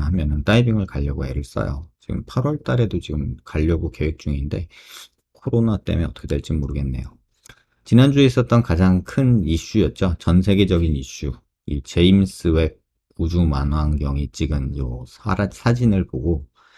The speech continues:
어, 진짜, 진짜,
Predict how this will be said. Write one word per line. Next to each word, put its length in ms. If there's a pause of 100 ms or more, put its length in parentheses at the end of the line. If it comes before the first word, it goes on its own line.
(840)
어, 840 (1080)
진짜, 800
진짜, 420